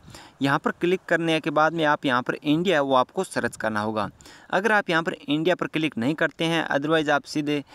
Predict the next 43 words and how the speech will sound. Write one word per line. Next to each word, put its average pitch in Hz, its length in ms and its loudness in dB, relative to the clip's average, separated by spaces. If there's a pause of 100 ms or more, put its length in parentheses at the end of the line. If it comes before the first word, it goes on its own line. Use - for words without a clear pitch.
(180)
यहाँ 127 180 -2
पर - 160 -2 (720)
स्टार्ट 151 340 0
पर 170 140 -2
क्लिक 156 280 -2
कर 147 120 0
देते 143 260 2
हैं 147 120 2
तो 156 100 -6
आपको 143 560 0
all 175 220 4
country 139 420 0
की 139 140 -2
जॉब 127 280 2
है 131 60 4
वो 131 100 4
आपके 120 320 0
सामने 127 320 0
ओपन 113 240 -2
हो 104 120 -4
जाएगी। 107 440 -6 (440)
इसलिए 202 300 0
आपको 170 320 2
यहाँ 147 180 2
पर - 220 -6
इंडिया 165 340 2
वो 147 140 0
सिलेक्ट 135 300 -2
करनी 151 220 0
होगी। 151 220 0
इंडिया 180 300 0
सिलेक्ट 135 300 0
करने 147 220 0
के 147 80 -4
बाद 135 240 2
में 139 100 0
आपको 135 300 0
जितनी 139 400 -2
भी 160 120 2
टाटा 139 320 -2
पावर्स 147 300 0
के 139 100 -4
अंदर 135 320 2